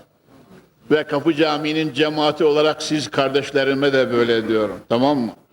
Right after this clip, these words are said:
Biz Osmanlıyız. Muhterem müminler, ev sahibi kapıyı açıp da içeriye girince ne görsün?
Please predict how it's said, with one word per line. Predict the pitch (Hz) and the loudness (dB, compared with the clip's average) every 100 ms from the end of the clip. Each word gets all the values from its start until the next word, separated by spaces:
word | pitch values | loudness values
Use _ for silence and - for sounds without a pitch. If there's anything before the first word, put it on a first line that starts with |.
| _ _ | _ _
Biz | 151 170 165 | 0 0 0
Osmanlıyız. | 135 131 131 135 131 135 139 - - - _ - _ _ - _ - 339 311 285 - _ _ _ _ - _ _ - _ - - _ _ _ _ _ _ _ - _ _ _ - | -2 -2 -2 0 0 2 0 -4 -14 -20 _ -20 _ _ -20 _ -16 -12 -12 -12 -18 _ _ _ _ -20 _ _ -20 _ -20 -20 _ _ _ _ _ _ _ -20 _ _ _ -2
Muhterem | 156 208 220 | 0 2 0
müminler, | 180 156 175 196 | 0 0 0 0
ev | 202 190 | 0 -2
sahibi | 202 185 185 190 180 | 0 0 2 0 0
kapıyı | 185 175 196 | -2 0 0
açıp | 175 226 - | 0 -2 -2
da | 180 | 0
içeriye | 175 175 190 185 | 0 0 0 0
girince | 165 185 190 180 196 | 0 0 2 0 0
ne | 226 | 0
görsün? | 175 160 233 254 | 0 -2 -2 -4